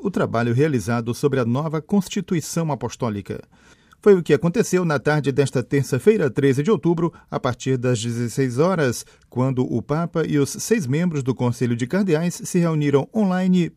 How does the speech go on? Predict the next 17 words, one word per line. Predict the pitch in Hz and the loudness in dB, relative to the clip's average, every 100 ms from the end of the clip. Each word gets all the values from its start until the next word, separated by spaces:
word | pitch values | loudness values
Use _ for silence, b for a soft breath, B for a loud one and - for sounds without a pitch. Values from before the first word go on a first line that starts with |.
| - | -8
por | 107 95 | -8 -6
causa | 110 110 110 | -4 -2 -2
da | 107 | -6
pandemia, | 107 202 196 170 160 B B B - | -2 0 2 0 -4 B B B -2
para | 160 | 0
discutir | 151 226 - 151 123 139 - | 0 -4 -4 -4 -4 -6 -6
alguns | 120 117 196 | -6 0 2
aspectos | 202 - - 123 - 120 | 2 -2 -4 -4 -4 -6
do | 117 | -2
novo | 147 180 151 | -2 -2 -2
texto | 123 120 - | -2 -2 -4
destinado | 123 180 - 107 104 107 | -4 -2 -2 -2 -2 -4
a | - 123 | -4 -4
substituir | - 180 - 220 147 107 101 - | 0 -2 -2 -6 -2 -4 -6 -12
a | 107 | -10
Pastor | - 113 - 120 | -8 -8 -4 0
Bonus. | 135 156 123 104 - | 4 4 2 -4 -10